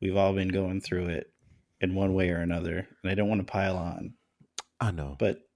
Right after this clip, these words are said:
Speaker 2: I was
Speaker 1: you know, we were aware
Speaker 2: coincidentally
Speaker 1: when Ahmaud Arbery happened, right?
Speaker 2: Yeah, we were.
Speaker 1: And
Speaker 2: Coincidentally,
Speaker 1: we just, we didn't talk about it.
Speaker 2: Yeah. You know, honestly, it's,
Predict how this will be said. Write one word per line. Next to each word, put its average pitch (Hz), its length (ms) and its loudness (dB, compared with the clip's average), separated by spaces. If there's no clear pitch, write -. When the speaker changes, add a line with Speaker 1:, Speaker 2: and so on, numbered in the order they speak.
Speaker 2:
I 98 80 -2
was 95 380 -2
Speaker 1:
you 175 80 2
know, 143 200 4
we 190 100 8
were 175 100 8
aware 110 220 8
Speaker 2:
coincidentally 110 80 8
Speaker 1:
when 107 100 6
Ahmaud 101 340 6
Arbery 98 380 4
happened, 95 340 0
right? 104 240 0
Speaker 2:
Yeah, 73 300 -2
we 85 120 -2
were. 73 360 -6
Speaker 1:
And - 80 -20
Speaker 2:
Coincidentally, 92 600 0
Speaker 1:
we 156 80 6
just, - 140 -2
we 160 140 2
didn't 170 140 4
talk - 200 4
about - 200 -2
it. - 100 -8
Speaker 2:
Yeah. 76 300 0
You 101 80 2
know, 90 180 4
honestly, 82 680 -2
it's, - 380 -8